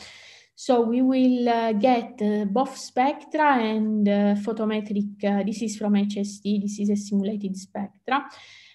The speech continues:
The spectra simulated, uh, have been done with a different oxygen. We will observe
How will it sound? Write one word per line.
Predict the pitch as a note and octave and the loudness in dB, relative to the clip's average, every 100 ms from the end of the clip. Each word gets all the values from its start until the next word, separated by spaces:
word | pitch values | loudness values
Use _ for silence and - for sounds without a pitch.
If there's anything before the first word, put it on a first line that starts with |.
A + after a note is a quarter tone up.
| - | -10
The | A3+ | -10
spectra | - D4+ D4+ A3+ G#3+ G#3 | -2 -2 -2 -2 -2 -4
simulated, | - A3+ A#3 A#3+ A#3+ G3 F#3+ | -4 -2 0 0 -2 -4 0
uh, | G3+ | 0
have | - G#3+ G3 G3 | -2 -6 -6 -2
been | G#3 | 2
done | G3+ G3+ G3+ G3+ | 4 6 4 4
with | F#3+ | 0
a | F#3+ | -2
different | G3+ G#3 G#3 G#3 G3+ | -4 -4 0 2 2
oxygen. | A#3+ A3 - G3 F#3+ G3+ G3 | 0 -2 -8 -6 -2 0 0
We | G#3+ | -2
will | G#3 F#3+ | 0 0
observe | F#3 - G3 | -2 -6 -6